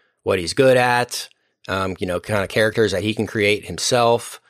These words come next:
show off his skills as a filmmaker when it comes to the visual side of things. And, you know, it's kind of harmless material, you know.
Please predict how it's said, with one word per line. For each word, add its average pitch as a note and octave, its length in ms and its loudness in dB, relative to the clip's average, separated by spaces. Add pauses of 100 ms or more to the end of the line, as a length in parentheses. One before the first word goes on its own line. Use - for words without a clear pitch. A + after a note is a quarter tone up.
(240)
show A#2 240 2
off A2 200 0
his G#2 160 0
skills A#2+ 480 2
as F#2+ 140 -8
a F#2+ 40 -8
filmmaker A#2 680 2
when G2+ 80 0
it F#2+ 100 -10
comes G2+ 320 -4
to G2 180 -6
the F2+ 160 -8
visual G#2+ 600 2
side G#2 380 0
of G#2 100 -4
things. G2+ 640 -2 (500)
And, G3 280 4
you A3+ 80 6
know, G3 220 4
it's - 260 0
kind G#3 200 0
of C3 80 0
harmless E3 400 2
material, C3+ 580 0
you A#2 120 -4
know. G#2+ 240 -2